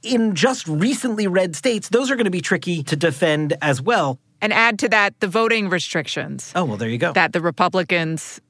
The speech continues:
Speaker 2: who lead those states, both in the governor's mansion and, more importantly, in the legislatures,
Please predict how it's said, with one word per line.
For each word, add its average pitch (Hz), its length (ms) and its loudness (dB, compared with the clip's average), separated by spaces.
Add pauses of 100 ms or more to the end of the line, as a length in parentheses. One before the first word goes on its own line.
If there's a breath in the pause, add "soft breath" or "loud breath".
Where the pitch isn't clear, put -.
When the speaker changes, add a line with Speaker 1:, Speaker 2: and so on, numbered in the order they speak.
Speaker 2:
who 165 320 0
lead 165 420 0
those 160 180 2
states, - 480 -2 (140)
both 160 220 -2
in 160 80 0
the 160 60 0
governor's 156 440 2
mansion 147 380 0
and, 143 360 -2
more 151 160 0
importantly, 165 380 0
in 143 80 0
the 147 120 0
legislatures, 160 840 0